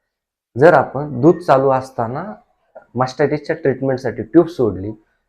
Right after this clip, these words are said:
तर मग ट्यूब सोडल्यानंतर पुन्हा त्याला टीथ डिपिंग करणं सुद्धा गरजेचं आहे. म्हणजे ह्या ट्यूब घातल्यानंतर सुद्धा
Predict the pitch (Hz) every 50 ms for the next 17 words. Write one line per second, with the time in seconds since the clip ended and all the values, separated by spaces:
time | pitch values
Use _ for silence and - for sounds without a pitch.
0 | _ _ _ - 139 143 127 120 120 135 160 - _ - 143 147 143 143 - 120
1 | 113 110 113 113 110 107 104 107 - 127 127 - - 127 120 110 113 123 127 151
2 | - _ _ _ _ _ _ _ - 120 117 123 143 147 - - 147 147 139 113
3 | 107 - - 127 123 120 110 107 107 107 113 110 - 107 98 101 117 127 113 107
4 | 104 95 92 101 98 - - 87 80 _ _ _ _ _ _ _ _ _ _ _
5 | _ _ _ _ _ - 117 123 131 113 104 107 123 - - _ _ _ _ _
6 | _ _ _ _ _ _ _ _ _ - 117 123 127 139 139 - - 143 143 143
7 | 139 127 110 113 98 - - 117 117 113 113 110 107 110 110 107 - - 107 104
8 | 104 120 139 160